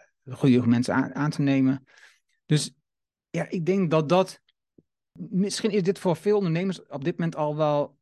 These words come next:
het hele boek waard om te kopen. Dat je zegt: Ik wil gewoon begrijpen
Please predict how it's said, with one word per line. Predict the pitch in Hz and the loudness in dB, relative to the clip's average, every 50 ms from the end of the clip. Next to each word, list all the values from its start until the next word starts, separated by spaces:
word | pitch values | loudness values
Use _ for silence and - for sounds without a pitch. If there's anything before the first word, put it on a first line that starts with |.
| _ _ _ | _ _ _
het | - 254 - - - - _ _ _ _ - - - - | -20 -20 -20 -20 -20 -20 _ _ _ _ -20 -20 -2 0
hele | 156 165 156 | 2 2 2
boek | 127 147 147 127 | 2 2 0 0
waard | 120 135 135 135 131 - | 0 0 0 0 -2 -4
om | 117 117 | -8 -10
te | - - | -12 -6
kopen. | - 147 147 135 120 - 120 123 127 | -2 0 0 0 -2 -4 -8 -8 -8
Dat | 139 127 | -10 -8
je | - 135 | -6 -6
zegt: | 120 135 131 127 - _ _ _ _ _ _ _ _ _ _ _ _ _ _ _ | -4 -4 -4 -4 -8 _ _ _ _ _ _ _ _ _ _ _ _ _ _ _
Ik | _ - - 151 131 | _ -10 -10 -8 -4
wil | 147 151 143 135 | -2 -2 -2 -2
gewoon | - - 131 131 131 135 123 | -2 -2 0 2 2 2 0
begrijpen | 127 131 113 - - 147 151 175 190 - - 175 165 - | -2 -4 -6 -4 -2 0 0 0 0 0 -2 -4 -6 -6